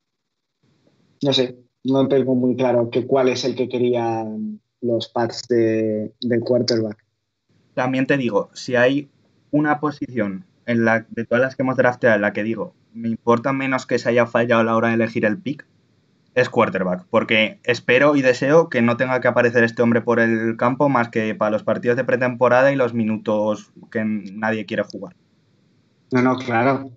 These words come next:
Speaker 1: Cuanto me-, este señor menos vea el campo este año, mejor.
Speaker 2: Pasamos ya
Speaker 1: No tenemos na-, no tenemos nada contra él, pero a ver.
Speaker 2: <laughs> No, no, efectivamente, nada contra él, pero mucho a favor de Sam.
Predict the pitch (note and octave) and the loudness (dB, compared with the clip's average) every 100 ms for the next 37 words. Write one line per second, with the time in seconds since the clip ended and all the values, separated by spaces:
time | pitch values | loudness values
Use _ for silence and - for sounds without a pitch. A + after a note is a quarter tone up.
0 | _ _ _ _ _ _ C3 A#2+ B2 A#2+ | _ _ _ _ _ _ -4 -2 0 0
1 | B2+ B2 - C3 C3+ B2+ C3+ C3 C3 C3 | 0 -2 -2 -2 0 2 2 2 0 0
2 | B2+ C3 B2 C3 C3 C3 C3 C3 D#3 C#3+ | 2 0 0 -4 -2 -2 0 0 -2 -6
3 | - C#3+ - _ _ _ - _ _ B2 | -4 -4 -4 _ _ _ -20 _ _ -20
4 | A#2+ A#2+ _ F#3 - - - _ _ _ | -20 -20 _ -20 -20 -20 -20 _ _ _
5 | _ _ _ _ B2+ A#2+ B2+ C#3+ D#3+ D3+ | _ _ _ _ 0 2 4 4 6 6
6 | C#3+ C#3 B2 C#3 C#3 C#3+ C3+ D3 D3 D3+ | 6 4 4 2 0 -2 -2 -2 -2 -4
7 | D3 C#3+ D3 D3 D3+ C#3+ C#3+ D3+ D3 D#3 | -2 -2 -2 -2 -4 -4 -6 -6 -2 0
8 | D#3+ F3+ G3+ G3+ C#3+ A#2+ - F3+ F#3 F#3 | 0 0 -2 -6 -6 -4 2 8 8 8
9 | - C#3+ B2+ A#2+ A2+ A2 A#2 A2+ A2 A2+ | 4 4 2 2 -2 0 0 2 0 2
10 | B2 C3+ C#3 C#3+ C#3 D3+ D3 A#2+ A#2 A#2 | 2 2 0 0 0 0 2 2 0 0
11 | A2+ A#2 A2 G#2+ G2+ G#2 F#2+ | -2 0 0 0 -4 -10 -14